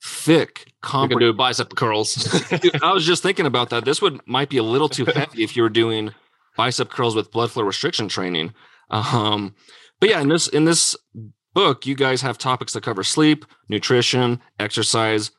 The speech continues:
Speaker 1: work, and the mind. And under each of those topics, you have a laundry list of things you go into in detail, and it's very well put together. So what was that process like, putting together a book like this? And then we'll jump into the book you guys have planned for next year.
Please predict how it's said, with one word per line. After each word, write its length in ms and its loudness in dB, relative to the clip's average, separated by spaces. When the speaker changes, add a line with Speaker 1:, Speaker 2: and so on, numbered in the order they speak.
Speaker 1:
work, 440 0
and 120 -4
the 80 -4
mind. 460 -2
And 140 -2
under 280 0
each 220 -2
of 60 -2
those 140 -2
topics, 440 -2
you 80 -2
have 340 -4
a 120 -2
laundry 420 2
list 180 0
of 100 -6
things 180 -4
you 80 -4
go 180 2
into 400 -2
in 180 -6
detail, 420 -2
and 80 -2
it's 80 -4
very 260 0
well 180 0
put 160 -10
together. 520 0
So 160 2
what 140 4
was 80 0
that 160 0
process 520 -2
like, 300 -4
putting 220 -4
together 320 2
a 40 2
book 280 -2
like 240 -4
this? 360 0
And 120 -2
then 100 -2
we'll 100 2
jump 220 -2
into 440 0
the 80 -4
book 180 2
you 60 -4
guys 240 0
have 200 -2
planned 200 -6
for 80 -10
next 240 -4
year. 160 -4